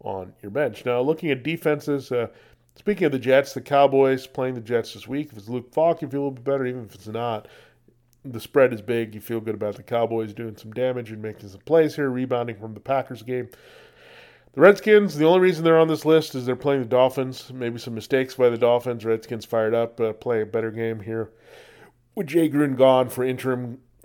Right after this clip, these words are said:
coach Bill Callen, they come out flying and make some plays. I could see that, and they're definitely not gonna be owned in any league right now, so pretty cheap flyer you can pick up. Now, the Bucs-Panthers game, uh, the Panthers, maybe the last call for them, made another big play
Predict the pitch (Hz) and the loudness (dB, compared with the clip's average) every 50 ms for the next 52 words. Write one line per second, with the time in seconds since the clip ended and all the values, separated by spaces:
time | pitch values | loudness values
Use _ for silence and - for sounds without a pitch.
0 | - - 139 127 117 - - - - - 135 127 120 - - 151 156 156 151 143 | -8 0 0 2 2 0 -4 -10 -4 0 0 0 0 2 2 4 4 4 4 4
1 | 139 127 120 - 127 120 117 113 - - 135 127 123 123 123 120 120 117 117 113 | 2 0 -2 -2 -4 -4 -4 -4 -4 -2 -2 0 0 0 -2 -4 -4 -6 -6 -6
2 | 113 113 110 107 - 113 104 - 123 120 117 113 107 - 113 104 104 - - - | -6 -6 -8 -8 -10 -14 -10 -4 -2 -2 0 -2 -2 -6 -10 -14 -14 -14 -14 -12
3 | 107 104 110 110 110 107 110 110 110 110 113 110 107 123 117 - 120 110 107 104 | -8 -4 -4 -2 -2 -4 -4 -6 -8 -8 -8 -6 -4 -4 -4 -4 -6 -8 -8 -8
4 | 104 - 113 110 107 107 - - 117 117 113 110 104 98 - _ _ _ _ _ | -10 -10 -12 -12 -10 -10 -10 -8 -6 -6 -6 -8 -10 -14 -18 _ _ _ _ _
5 | _ _ _ _ _ _ _ _ _ _ _ _ _ _ - 120 117 120 120 117 | _ _ _ _ _ _ _ _ _ _ _ _ _ _ -14 -10 -8 -8 -8 -6
6 | 110 113 123 127 127 120 117 120 113 117 113 110 110 110 107 - 104 - - 127 | -6 -4 -4 -2 -2 -2 -2 -2 0 0 -2 -4 -6 -8 -10 -12 -14 -12 -12 -12
7 | 123 110 - - - 123 113 - _ - - 117 110 107 104 107 110 101 - 101 | -12 -10 -10 -10 -10 -10 -10 -12 _ -8 -4 -2 -2 -2 -2 -4 -6 -8 -12 -14
8 | 95 - 107 - - 139 147 147 - 139 127 120 110 - - - - _ _ _ | -12 -12 -10 -2 2 2 2 2 0 -2 -2 -2 -4 -6 -12 -20 -20 _ _ _
9 | - 120 120 160 180 175 - - - 170 170 165 175 165 151 - 165 160 160 165 | -10 4 8 8 8 8 6 2 2 2 2 2 0 -4 -6 -6 -4 -2 -2 -2
10 | 165 165 151 135 131 127 120 - 113 104 - 127 131 135 151 151 143 135 131 131 | -2 -2 -2 -2 -2 -2 -4 -6 -10 -8 -6 -4 -4 -4 -4 -6 -6 -4 -6 -6
11 | 131 131 127 120 117 120 123 120 - - 131 123 120 - - 110 110 113 120 120 | -4 -4 -2 -2 0 0 -2 -4 -4 -4 -2 -2 -2 -2 -4 -8 -6 -6 -6 -6
12 | 113 113 113 117 117 110 110 113 113 113 107 107 117 110 - - 107 113 117 117 | -6 -6 -8 -8 -8 -8 -8 -8 -8 -8 -8 -10 -10 -12 -10 -8 -6 -4 -2 -2
13 | 117 110 | -2 -4